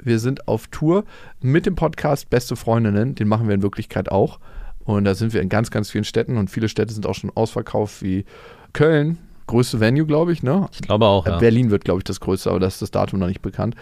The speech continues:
Speaker 1: Hannover ist ausverkauft und ein paar andere Städte sind schon richtig hart an der Kapazitätsgrenze. Also auf bestefreundin punkt de findet ihr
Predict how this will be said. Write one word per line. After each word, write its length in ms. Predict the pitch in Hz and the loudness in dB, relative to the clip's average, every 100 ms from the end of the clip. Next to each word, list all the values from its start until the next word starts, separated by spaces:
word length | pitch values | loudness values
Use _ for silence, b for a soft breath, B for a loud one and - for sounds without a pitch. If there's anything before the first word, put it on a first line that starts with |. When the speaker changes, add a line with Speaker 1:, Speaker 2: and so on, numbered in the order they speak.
| B B B - - | B B B -16 -4
Speaker 1:
Hannover 440 | 110 123 160 123 | 2 4 4 2
ist 120 | 117 | 0
ausverkauft 760 | - 113 110 107 113 104 104 - | 0 0 -2 -4 0 2 0 -4
und 100 | 95 | -6
ein 40 | |
paar 140 | - 104 | -4 -2
andere 200 | 110 - | -2 -4
Städte 280 | - 104 | -2 -2
sind 160 | 101 104 | -2 -4
schon 120 | 107 | -4
richtig 380 | 104 101 107 - B B B | -4 -4 -6 -8 B B B
hart 240 | - 135 | -2 0
an 80 | 127 | 2
der 100 | 131 | 2
Kapazitätsgrenze. 1160 | 120 131 123 123 117 147 147 - 120 120 - 214 B B B | 2 0 0 -2 0 0 0 -2 0 0 0 -2 B B B
Also 300 | 127 147 185 | 2 4 2
auf 100 | - | 2
bestefreundin 600 | 151 - - 147 147 139 | -2 -2 0 0 2 0
punkt 240 | 147 131 | -2 -2
de 180 | - 139 | -2 -2
findet 400 | - 156 170 - | 2 2 2 0
ihr 320 | 143 131 127 | 4 4 4